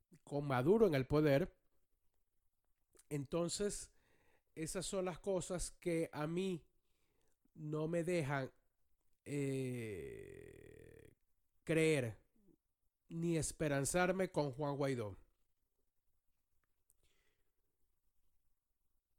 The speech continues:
Yo espero que no vuelva a poner la torta. Y, y como quisiera yo estar equivocado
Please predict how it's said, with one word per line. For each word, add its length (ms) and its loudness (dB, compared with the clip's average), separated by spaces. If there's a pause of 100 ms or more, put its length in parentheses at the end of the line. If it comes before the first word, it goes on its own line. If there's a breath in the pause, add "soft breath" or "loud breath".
(680)
Yo 160 -4
espero 360 -2
que 240 -2 (680)
no 260 0
vuelva 280 4
a 80 0
poner 280 2
la 140 2
torta. 520 2 (1400)
Y, 800 0 (720)
y 100 -10
como 320 0
quisiera 580 0 (440)
yo 320 4
estar 280 2
equivocado 840 2